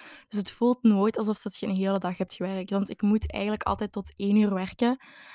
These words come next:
Maar om heel eerlijk te zijn, ik heb nog maar een paar keer echt tot één uur gewerkt en nog maar twee keer of zo overuren gemaakt.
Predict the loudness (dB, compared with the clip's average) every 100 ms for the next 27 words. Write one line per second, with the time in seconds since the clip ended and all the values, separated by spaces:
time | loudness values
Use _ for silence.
0 | -12 -6 -2 0 0 0 0 2 2 2
1 | 0 0 -2 -6 -8 2 0 0 _ _
2 | _ _ _ _ -2 0 2 4 2 2
3 | 0 -2 -8 -10 -6 -6 -2 -4 -4 0
4 | 2 2 6 6 8 6 6 2 -2 0
5 | 2 4 2 -4 -8 -8 -6 -4 -4 -2
6 | -2 -2 -2 -4 2 2 2 0 2 4
7 | 6 6 4 -2 -10